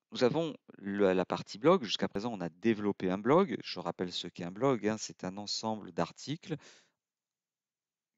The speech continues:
qui sont listés les uns sous les autres de manière antéchrono. C'est-à-dire que le dernier publié apparaît en premier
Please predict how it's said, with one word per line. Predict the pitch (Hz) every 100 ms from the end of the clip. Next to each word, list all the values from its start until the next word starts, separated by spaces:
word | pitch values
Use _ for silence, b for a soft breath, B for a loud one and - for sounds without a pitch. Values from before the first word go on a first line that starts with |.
| _
qui | - -
sont | - 98 -
listés | 95 - - 135
les | 104 85
uns | 107
sous | 110 - -
les | 101 87
autres | 107 - -
de | 95
manière | 92 98 131 -
antéchrono. | - 95 - - 117 101 85 b b b b
C'est-à-dire | _ 87 90 85 95 92 -
que | 90 87 - _ _ _ _
le | 78
dernier | 73 113 113 104 107
publié | 104 98 90 98 95 127
apparaît | 127 110 101 95
en | 87
premier | - 80 78 82 120